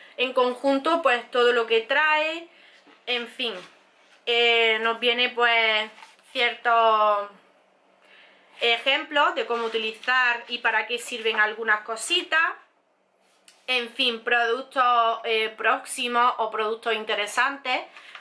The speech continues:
por descubrir. No sé, la verdad es que está genial. Y,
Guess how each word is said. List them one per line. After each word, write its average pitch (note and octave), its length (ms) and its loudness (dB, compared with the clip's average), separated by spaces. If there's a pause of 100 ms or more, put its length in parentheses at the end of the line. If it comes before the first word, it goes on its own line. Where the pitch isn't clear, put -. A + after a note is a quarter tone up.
por A#3 180 0
descubrir. A3+ 760 -4 (360)
No B3 200 -2
sé, A#3 140 -4
la G#3 100 2
verdad A3 180 2
es A#3+ 40 -8
que C#4 60 -6
está C4+ 180 -4
genial. G3+ 480 -4 (840)
Y, F#4 340 0